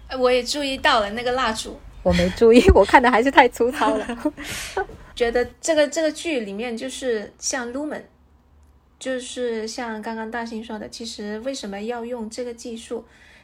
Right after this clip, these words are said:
Speaker 1: 其实刚开始 Keir Egan 他创立 Lumen 的意义到底是为什么？是说找一群跟他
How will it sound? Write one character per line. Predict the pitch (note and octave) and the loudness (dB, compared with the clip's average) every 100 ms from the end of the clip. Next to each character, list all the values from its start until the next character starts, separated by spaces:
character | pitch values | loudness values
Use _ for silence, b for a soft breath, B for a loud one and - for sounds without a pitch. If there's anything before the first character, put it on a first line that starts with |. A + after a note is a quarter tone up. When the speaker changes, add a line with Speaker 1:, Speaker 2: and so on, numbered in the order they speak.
| - | -16
Speaker 1:
其 | - | -10
实 | A3+ G#3+ G#3 G#3 - _ _ | -8 -8 -8 -8 -14 _ _
刚 | - D4+ D#4+ | -6 -6 -6
开 | - D4+ | -6 -6
始 | D4+ A3 - - | -6 -10 -12 -16
Keir | - - B3 | -18 -8 -6
Egan | B3 A#3+ B3 A#3+ - | -6 -6 -10 -10 -12
他 | - A#3 | -12 -12
创 | A#3 - C4+ | -10 -10 -8
立 | B3+ A#3 - | -8 -10 -12
Lumen | A#3 B3+ C4+ A3+ - | -12 -12 -10 -14 -6
的 | A3+ G3+ | -6 -4
意 | G#3 | -8
义 | C#4+ A#3+ C4+ A3 A3 | -10 -8 -8 -8 -10
到 | C#4 | -12
底 | A#3+ | -10
是 | A3+ B3+ | -10 -8
为 | C4 A#3+ | -4 -6
什 | - | -6
么？ | - C4 | -16 -14
是 | - D4+ B3 b b b b b | -8 -4 -4 b b b b b
说 | - B3+ A#3+ | -6 -4 -4
找 | A#3 A3+ F#3 E3+ - | -4 -4 -4 -8 -12
一 | D4+ | -10
群 | C4 - C4 C4 B3+ | -10 -10 -10 -12 -12
跟 | - A#3+ | -10 -10
他 | A#3+ - A#3+ A#3 B3 | -10 -10 -10 -10 -12